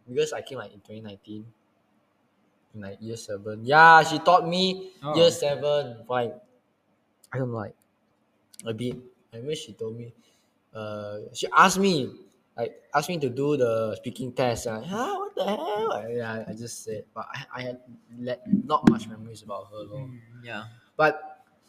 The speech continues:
Speaker 1: honestly, uh, I think we are nearing the end of our episode, right? Mm, I think, like, being a student for, like, what,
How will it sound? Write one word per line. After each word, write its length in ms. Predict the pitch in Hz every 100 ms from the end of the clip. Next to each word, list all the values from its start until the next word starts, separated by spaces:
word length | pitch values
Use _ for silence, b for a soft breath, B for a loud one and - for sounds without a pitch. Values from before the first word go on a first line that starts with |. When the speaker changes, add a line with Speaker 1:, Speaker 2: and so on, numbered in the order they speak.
| -
Speaker 1:
honestly, 720 | 156 185 185 165 131 127 127 - _ _ _ -
uh, 80 | 120
I 80 | 123
think 240 | - 156
we 20 |
are 60 | 117
nearing 560 | 117 117 123 123 110
the 80 | 113 110
end 260 | 110 110 107 _ _ 107
of 160 | 101 -
our 160 | 104
episode, 520 | 104 107 101 107 104 -
right? 320 | 104 104 101 113
Mm, 240 | 117 - -
I 80 |
think, 340 | 190 269 262 170
like, 320 | 120 104 - - _ - _ _ _ -
being 600 | 123 131 139 143 139 131 - -
a 40 | 104
student 440 | - 110 110 110
for, 120 | 104
like, 200 | 98 - _ -
what, 240 | - -